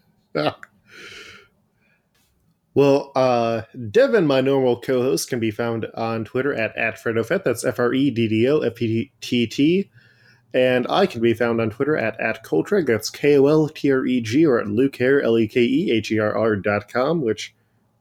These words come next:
I've not updated in ages. Um, but I probably should to get more comics up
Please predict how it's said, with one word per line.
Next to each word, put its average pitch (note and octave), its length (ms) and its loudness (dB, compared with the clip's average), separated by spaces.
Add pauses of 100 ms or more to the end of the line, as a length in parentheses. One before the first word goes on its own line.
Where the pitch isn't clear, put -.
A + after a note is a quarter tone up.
(440)
I've G#3+ 80 0
not D#3+ 200 2
updated A#2 380 0
in G#2 180 0
ages. A2+ 500 -2 (640)
Um, A2 580 -4 (640)
but A#2+ 100 0
I A#2 80 2
probably B2 380 2
should C#3 400 0
to B2 100 0
get A2+ 140 0
more A2 180 -2
comics G#2 460 -4
up E3 160 -2